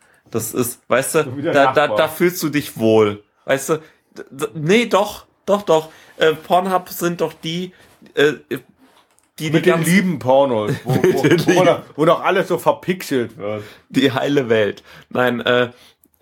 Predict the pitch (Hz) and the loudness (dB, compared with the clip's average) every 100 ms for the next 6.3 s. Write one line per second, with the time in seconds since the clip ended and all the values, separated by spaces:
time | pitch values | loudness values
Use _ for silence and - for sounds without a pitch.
0 | - - 139 151 156 156 147 131 127 151 | -10 -2 0 0 -2 -2 -4 -4 -6 -8
1 | 151 139 - 143 165 226 - - - 113 | -6 -8 -6 -2 0 0 -4 -8 -2 0
2 | 127 131 131 - - _ - 120 123 120 | 0 -2 -6 -10 -20 _ -2 0 0 -2
3 | 135 - 131 - 123 131 139 135 131 - | -2 0 -2 0 2 2 2 2 0 -2
4 | 135 123 123 120 - _ _ _ _ - | -2 2 2 0 -6 _ _ _ _ -4
5 | 127 143 135 127 123 120 127 131 139 - | -2 0 0 0 -2 -2 0 0 -2 -6
6 | - 120 110 | 2 4 2